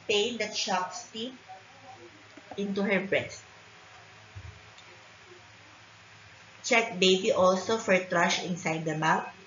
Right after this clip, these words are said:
or diaper rash. Treat breastfeeding dyad, the mother and the baby, with nystatin cream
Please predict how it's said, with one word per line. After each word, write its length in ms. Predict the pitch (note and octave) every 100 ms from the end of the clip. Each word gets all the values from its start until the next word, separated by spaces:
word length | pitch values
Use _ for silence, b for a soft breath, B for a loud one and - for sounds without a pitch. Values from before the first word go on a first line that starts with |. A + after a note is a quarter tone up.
| - -
or 160 | F#3+ F#3+
diaper 580 | E3 D#3+ D3+ D3+ D#3 C3
rash. 480 | - - - - - - - - - -
Treat 260 | - D4+ - G#3
breastfeeding 960 | A3+ A#3 - - A#3 A3 G3+ A3+ B3 - - - - -
dyad, 560 | F#3 E3 E3+ D#3 D3+ -
the 140 | F#3
mother 340 | F3 D#3+ _ -
and 140 | - -
the 80 | D3+ -
baby, 360 | B2 G#2 - G2+ - G#2+ A2 - G#2+ - - - - - - - - -
with 220 | C#4 C#4
nystatin 720 | A3+ A3+ A3+ A#3+ A#3 B3+ B3+ B3+
cream 240 | C#4+ D#4+